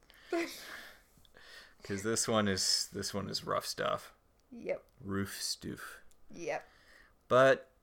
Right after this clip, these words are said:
Speaker 2: all right, so Fashion Corner, really the only thing I can recommend, really the only thing that popped out was Regina's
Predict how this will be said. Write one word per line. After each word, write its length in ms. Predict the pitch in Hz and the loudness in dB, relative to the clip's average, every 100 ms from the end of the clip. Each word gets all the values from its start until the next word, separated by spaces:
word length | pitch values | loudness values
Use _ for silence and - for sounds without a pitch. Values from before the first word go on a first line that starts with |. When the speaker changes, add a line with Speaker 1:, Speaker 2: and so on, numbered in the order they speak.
| _ - - | _ -18 4
Speaker 2:
all 160 | 202 247 | 8 10
right, 260 | 247 147 | 8 6
so 540 | - - 143 143 120 - | 4 6 6 6 4 0
Fashion 420 | - 156 175 233 226 | 4 8 8 6 -2
Corner, 640 | 247 240 233 233 220 143 | 0 2 6 8 8 6
really 800 | 120 107 110 120 147 165 165 165 127 - | 0 -4 0 6 6 8 6 6 4 0
the 140 | 131 | 2
only 280 | 123 123 127 | 2 2 0
thing 220 | 127 120 | 0 0
I 100 | 113 | 0
can 160 | 113 110 | 0 2
recommend, 760 | 107 107 104 101 101 104 - - _ _ _ _ - | 4 4 4 4 2 -2 -8 -14 _ _ _ _ -10
really 380 | - 214 262 214 | 0 2 4 6
the 120 | 175 | 6
only 160 | 151 | 6
thing 200 | 139 127 113 | 2 2 2
that 180 | - | 0
popped 380 | - 104 101 - | 0 2 2 4
out 240 | 98 95 - | 6 6 4
was 300 | 101 - - - - - - - | 0 0 -2 -6 -20 -20 -16 0
Regina's 920 | 110 101 117 117 110 98 - - | 0 4 2 4 4 6 4 2